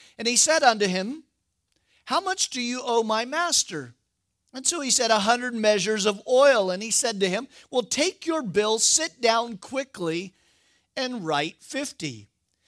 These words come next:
And then he said to another, 'How much do you owe?' And so he said, "A hundred measures of wheat."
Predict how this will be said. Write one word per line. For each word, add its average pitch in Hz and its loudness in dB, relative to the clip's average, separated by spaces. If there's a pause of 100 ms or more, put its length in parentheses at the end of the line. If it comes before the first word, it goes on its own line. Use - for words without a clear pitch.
(240)
And 214 -6
then 381 -4
he 359 -2
said 214 2
to 196 2
another, 180 0
'How 247 -2
much 277 -4
do 254 -8
you 370 4
owe?' 160 2
And 147 -6
so 185 -4
he 185 -2
said, 202 2
"A 185 4
hundred 214 -2
measures 180 -2
of 151 -6
wheat." 180 -6